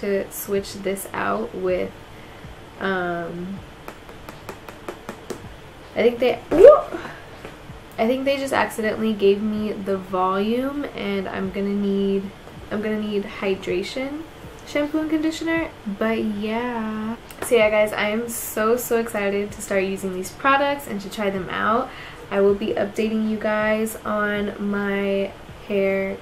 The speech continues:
care journey. We're gonna go from this raggedy mess to something much better.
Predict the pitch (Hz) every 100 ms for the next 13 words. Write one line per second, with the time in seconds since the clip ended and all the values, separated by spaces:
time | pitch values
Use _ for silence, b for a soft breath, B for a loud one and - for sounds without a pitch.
0 | - - 196 185 185 185 180 - 202 226
1 | 240 247 269 269 - B B B B -
2 | 233 220 214 208 208 - 208 202 202 196
3 | 202 214 - - - 196 202 240 - 208
4 | 214 233 240 262 254 262 320 - - -
5 | - - - - - - - - - -
6 | - - - - - - - - - -
7 | - - - - - - - - 269 262
8 | 247 226 226 - 202 190 196